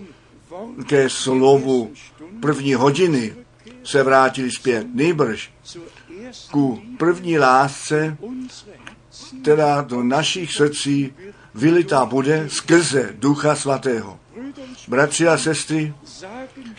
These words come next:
řekněme to zcela poctivě. O darech ducha a ovoci ducha,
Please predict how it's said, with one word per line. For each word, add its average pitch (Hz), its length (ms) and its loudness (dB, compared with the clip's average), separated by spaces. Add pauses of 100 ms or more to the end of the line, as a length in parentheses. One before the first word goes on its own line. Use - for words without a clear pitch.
řekněme 165 600 -2
to 156 340 -2 (380)
zcela 151 400 2
poctivě. 131 720 -4 (2500)
O 123 300 0 (680)
darech 151 400 2
ducha 120 400 -6 (580)
a 120 260 -2 (500)
ovoci 160 480 4
ducha, 117 420 -6